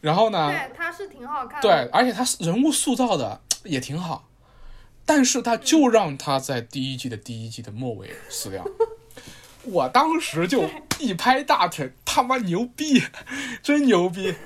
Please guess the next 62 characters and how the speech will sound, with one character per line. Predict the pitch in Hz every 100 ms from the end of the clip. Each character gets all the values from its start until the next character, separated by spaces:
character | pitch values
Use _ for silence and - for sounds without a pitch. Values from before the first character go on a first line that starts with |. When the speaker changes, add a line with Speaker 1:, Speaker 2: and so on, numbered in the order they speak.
| - 226 381 427 -
Speaker 1:
跟， | 320 -
跟 | 339
你 | 254
们 | 151
的 |
想 | 135 175
法 | 160
是 | 170
一 | 131 117
样 | 156 135 110
的。 | -
然 | 143 175
后 | 262 277
那 | 294
一 | 262 214
季 | - -
的 | 247 -
他 | - 262
的 | 247
那 | 247
个 | 254 -
定， | 349 262 -
就 | -
他 | - 247
定 | 247 277
的 | 226
那 |
个 | 254
调， | 254 302 190
那 | 185
个 | -
定 | 285 269
的 |
那 | 247
个 | 247
调 | - 311 185
是 | 143
什 | 123
么 | 104
呢？ | 104 104 _ -
这 | 180
个 |
时 | 156
候 | 123
我 |
就 | 127
必 | 135
须 | 135
去 | 127
说 | 107 107
了， | 90 85 - - - -
很 | - 135 110
多 | 117 180 190 -
原 | 131 95 123
著 | 185
的 | 127 98 92 -
粉 | - 110 92
丝 | - - 117
认 | 117 131 98
为 | 101 110
他 | 117 113
们 | 113 95